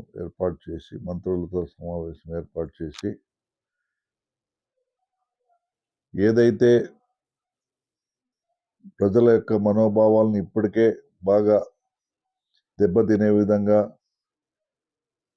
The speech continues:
వాళ్ళు చేసిన ప్రకటనలు అనుకోండి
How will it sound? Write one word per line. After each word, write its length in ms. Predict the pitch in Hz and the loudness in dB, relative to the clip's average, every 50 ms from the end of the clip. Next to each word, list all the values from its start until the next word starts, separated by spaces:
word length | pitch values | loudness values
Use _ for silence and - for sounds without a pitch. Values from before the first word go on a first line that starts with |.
| _ _ _ _ _ _ _ _ _ _ _ _ _ _ _ _ _ | _ _ _ _ _ _ _ _ _ _ _ _ _ _ _ _ _
వాళ్ళు 420 | 87 92 101 107 107 104 101 95 92 87 80 78 - _ _ _ _ _ _ _ _ _ _ _ _ _ _ _ _ _ _ _ _ _ _ _ _ _ _ _ _ - | -2 2 4 4 4 4 4 4 2 0 -2 -6 -14 _ _ _ _ _ _ _ _ _ _ _ _ _ _ _ _ _ _ _ _ _ _ _ _ _ _ _ _ -2
చేసిన 420 | - 104 110 110 - - 113 107 104 98 - - _ _ _ _ _ _ _ _ _ _ _ _ _ _ _ _ - | 0 2 2 2 0 -2 0 0 0 0 -2 -4 _ _ _ _ _ _ _ _ _ _ _ _ _ _ _ _ -4
ప్రకటనలు 500 | 95 98 92 101 95 104 107 104 107 104 101 | -2 -2 0 0 0 0 0 0 0 0 -2
అనుకోండి 460 | 98 98 90 95 98 98 95 95 104 | -2 -4 -4 -4 -4 -4 -2 -4 -4